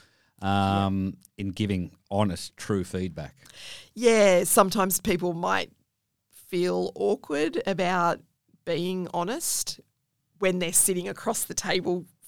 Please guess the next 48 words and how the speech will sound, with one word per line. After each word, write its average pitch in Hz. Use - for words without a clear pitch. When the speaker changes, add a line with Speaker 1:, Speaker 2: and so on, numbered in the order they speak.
Speaker 2:
from 175
the 175
business 175
owner 214
or 165
their 156
manager. 185
So -
they 196
may 185
not 175
give 170
all 185
of 170
the -
feedback -
they'd -
like -
to. -
So 175
I 185
think 180
if 220
you 220
can 196
think 196
about 175
that 165
and 165
how 160
it's -
gonna 160
suit 165
your 156
business 156
better, 160
it 165
might 170
be 156
that 151
you 160
get 156
an 151
external 160
person 151
to -
do 190
it, 285